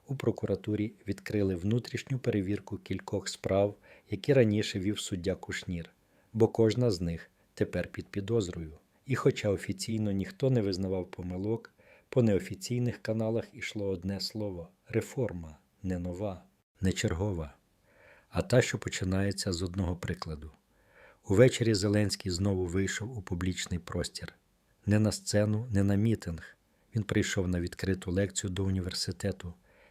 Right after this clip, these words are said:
як гість, без анонсів. Студентів було повна зала. Декан попередив: «Говоритиме коротко». Він піднявся на кафедру, глянув у зал. Усі телефони, записи, погляди.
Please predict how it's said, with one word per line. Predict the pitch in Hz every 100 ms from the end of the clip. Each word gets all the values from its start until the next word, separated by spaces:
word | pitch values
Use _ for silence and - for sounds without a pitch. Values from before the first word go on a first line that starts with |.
| -
як | 92 110 - -
гість, | 92 82 90 - - - _ _ -
без | 98 87
анонсів. | 87 90 82 - 80 78 _ _ _ - -
Студентів | - - 110 117 131 120
було | 104 98 104
повна | - 95 95 92
зала. | 80 80 73 69 _ _ _ _ - _ 104
Декан | 101 - 110 104
попередив: | 104 - 98 90 80 78 _ _ _ _
«Говоритиме | - 80 101 104 104 110 113
коротко». | - 95 80 - - 82 - _ _ _ _ -
Він | 95
піднявся | 95 90 90 87 - 95
на | 92
кафедру, | - 85 - 82 82 82 _ -
глянув | 80 92 90 92
у | 98
зал. | 87 82 80 - _ - - -
Усі | 120 - 98
телефони, | 92 - 90 87 101 98 113
записи, | 92 87 - - 87
погляди. | - 85 - 82 76